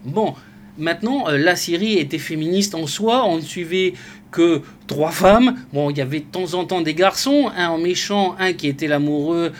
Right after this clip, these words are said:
euh, d'un tel ou d'une telle. Enfin, c'est, c'est, mais c'était une... c'était déjà une série féministe en soi. C'était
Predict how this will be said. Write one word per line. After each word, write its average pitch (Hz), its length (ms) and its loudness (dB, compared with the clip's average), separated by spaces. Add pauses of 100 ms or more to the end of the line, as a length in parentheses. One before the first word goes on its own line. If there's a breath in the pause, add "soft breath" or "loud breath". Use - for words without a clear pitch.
(260 loud breath)
euh, 127 260 0
d'un 170 180 2
tel 190 260 0
ou 147 80 0
d'une 196 180 0
telle. 269 240 4
Enfin, - 240 -4 (200 loud breath)
c'est, - 240 -10
c'est, - 200 -6 (120)
mais 165 180 0
c'était 139 280 -2
une... 147 260 0
c'était 175 300 -2
déjà 185 400 4
une 170 100 0
série 165 320 0
féministe 202 540 2
en 160 100 -2
soi. 240 280 2
C'était 143 440 0